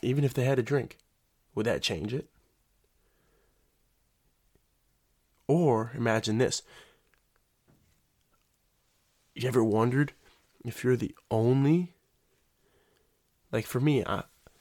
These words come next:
the, the only blonde-haired youngest child of four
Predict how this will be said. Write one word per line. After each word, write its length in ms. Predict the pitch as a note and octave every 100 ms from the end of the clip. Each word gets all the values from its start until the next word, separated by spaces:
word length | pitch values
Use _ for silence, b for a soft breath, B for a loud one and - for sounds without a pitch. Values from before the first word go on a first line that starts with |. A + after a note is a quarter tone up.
| -
the, 80 | - _ _
the 160 | A#2+ B2+
only 280 | B2 C3+ C3
blonde-haired 1040 | A#2 A2+ A2+ A#2+ A#2+ G2+ A#2 A2 G#2+ C3 _ _ _ _ _ _ _ _ _ _ _ _ _ _ _ _ _ _ _ _ _ _ _ _ _
youngest 540 | - A#2 A#2 B2+ D3+ -
child 420 | - A#2 A2 B2
of 80 | C3
four 640 | - - A2+ D#2+ A2+